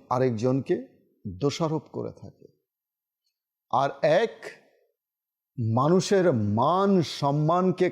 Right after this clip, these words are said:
খাটো করার জন্য দোষারোপ করা হয়ে থাকে, অপবাদ দেয়া হয়ে থাকে। কোনো ব্যক্তি সমাজে সম্মানিত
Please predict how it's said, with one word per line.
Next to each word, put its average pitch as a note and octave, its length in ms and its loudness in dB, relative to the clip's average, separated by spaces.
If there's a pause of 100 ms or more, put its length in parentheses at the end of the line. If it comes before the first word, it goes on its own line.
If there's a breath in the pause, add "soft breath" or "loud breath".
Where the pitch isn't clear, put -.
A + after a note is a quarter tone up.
(100)
খাটো E3+ 360 0
করার C3+ 380 0
জন্য D3 560 2 (1000)
দোষারোপ A#2 520 -4
করা G#2+ 180 -8
হয়ে G2 280 -14
থাকে, - 360 -20 (140)
অপবাদ G#3 500 0
দেয়া F3 180 4
হয়ে B2 240 -2
থাকে। - 600 -16
কোনো D#3+ 180 0
ব্যক্তি F3+ 320 0
সমাজে E3 380 -2
সম্মানিত B3+ 600 0